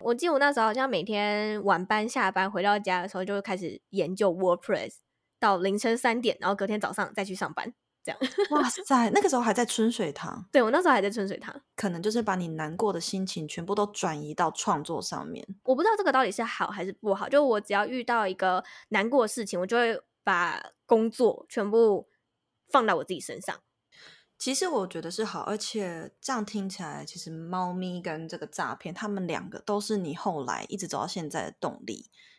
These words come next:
Speaker 2: 然后它也是一个转捩点，促使你去架了这个网站，开始一则茶室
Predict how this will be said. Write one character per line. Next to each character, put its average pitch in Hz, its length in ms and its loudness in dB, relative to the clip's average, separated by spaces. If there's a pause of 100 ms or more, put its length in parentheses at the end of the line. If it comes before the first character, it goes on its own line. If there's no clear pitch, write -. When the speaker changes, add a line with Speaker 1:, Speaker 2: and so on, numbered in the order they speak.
Speaker 2:
然 185 180 0
后 208 180 4
它 202 240 2
也 190 140 -4
是 - 100 -8
一 196 60 -2
个 185 100 0
转 151 300 -4
捩 180 160 0
点， 101 180 -8
促 247 180 -2
使 - 200 -4
你 113 160 -6
去 180 120 -6
架 175 280 -2
了 - 100 -6
这 - 100 -8
个 101 140 -8
网 - 220 -10
站， 170 180 -6
开 180 180 -6
始 - 260 -8
一 190 60 -10
则 - 220 -12
茶 - 240 -6
室 - 360 -6